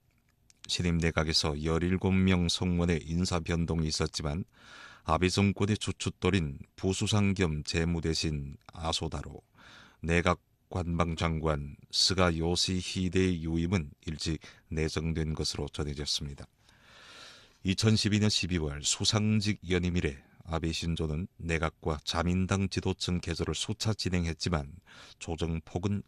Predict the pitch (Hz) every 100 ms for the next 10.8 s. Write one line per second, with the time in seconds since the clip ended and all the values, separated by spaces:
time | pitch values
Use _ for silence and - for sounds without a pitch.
0 | _ - - 87 80 73 - 76 - _
1 | - - - - 80 82 92 - 82 85
2 | 82 69 - - _ - 82 - 78 78
3 | 76 71 - _ - - - 90 85 82
4 | 85 - 95 101 92 98 82 71 - -
5 | 92 98 107 - 90 82 73 73 71 69
6 | - - - 78 76 73 80 73 78 69
7 | 73 - 71 69 - _ _ _ _ _
8 | _ _ _ 95 98 98 107 95 - _
9 | _ - 90 90 92 92 - 98 87 -
10 | - - 107 95 82 78 - 71